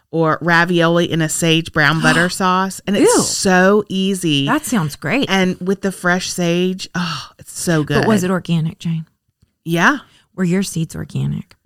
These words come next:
Speaker 2: What, I need to know this
Speaker 1: I don't
Speaker 2: information.
Speaker 1: know.
Speaker 2: I don't
Speaker 1: I bought
Speaker 2: understand.
Speaker 1: plants.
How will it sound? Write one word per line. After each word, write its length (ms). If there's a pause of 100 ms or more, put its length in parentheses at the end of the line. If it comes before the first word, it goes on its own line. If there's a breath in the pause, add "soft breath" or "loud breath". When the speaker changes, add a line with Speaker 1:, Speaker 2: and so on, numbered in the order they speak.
(580 loud breath)
Speaker 2:
What, 340
I 140
need 240
to 40
know 340
this 500 (100)
Speaker 1:
I 60
don't 60 (120)
Speaker 2:
information. 300
Speaker 1:
know. 160
Speaker 2:
I 180
don't 100
Speaker 1:
I 40
bought 120 (100)
Speaker 2:
understand. 100
Speaker 1:
plants. 800